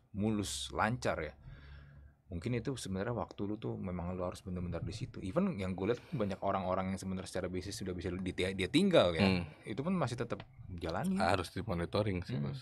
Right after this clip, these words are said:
Speaker 1: tetap
Speaker 2: gitu.
Speaker 1: dijalani.
Speaker 2: Itu pun yang dirasain sekarang di Jubelio.
Speaker 1: Hmm.
Speaker 2: Gitu. Ya walaupun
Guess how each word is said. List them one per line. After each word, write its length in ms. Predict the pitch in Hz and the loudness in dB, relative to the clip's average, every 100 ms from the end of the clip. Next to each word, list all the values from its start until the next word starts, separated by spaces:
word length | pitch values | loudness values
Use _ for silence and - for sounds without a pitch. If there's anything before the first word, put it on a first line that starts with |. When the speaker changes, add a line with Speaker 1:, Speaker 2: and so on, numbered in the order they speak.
| - | -12
Speaker 1:
tetap 160 | - | -12
Speaker 2:
gitu. 120 | 87 85 | -8 -6
Speaker 1:
dijalani. 260 | 85 - - | -4 -4 -2
Speaker 2:
Itu 160 | 90 - | -2 0
pun 140 | 135 | 4
yang 180 | 117 90 | 6 6
dirasain 720 | 90 92 90 85 82 82 87 | 6 4 4 2 2 -2 -4
sekarang 320 | - 87 85 | -2 0 0
di 100 | 87 | 0
Jubelio. 520 | 87 90 101 117 90 - _ - | -2 2 4 4 2 -2 _ -14
Speaker 1:
Hmm. 400 | - 98 87 85 - | -8 -6 -4 -8 -8
Speaker 2:
Gitu. 460 | - 90 85 85 95 | -6 -2 0 0 6
Ya 140 | 120 | 10
walaupun 440 | 160 160 165 254 | 12 12 10 2